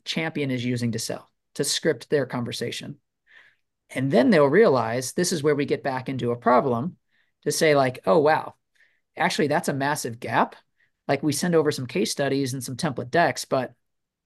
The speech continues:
like, we're not really scripting out our champions conversations. It's like, okay, well,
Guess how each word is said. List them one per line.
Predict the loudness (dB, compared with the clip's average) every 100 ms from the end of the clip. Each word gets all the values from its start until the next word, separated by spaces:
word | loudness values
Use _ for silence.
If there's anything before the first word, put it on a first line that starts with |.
| _
like, | -6 -4
we're | -2
not | -2 0
really | -2
scripting | -2 -2 -2 -4 -4 -2
out | -2
our | -2
champions | -2 -4 -4 -8 -8
conversations. | -6 -6 -2 -2 -2 -10 -16 -18 _ _ -20 _
It's | -2
like, | 2
okay, | 4 4 2 0 -10 _ _ _ _ _ _
well, | 4 4 2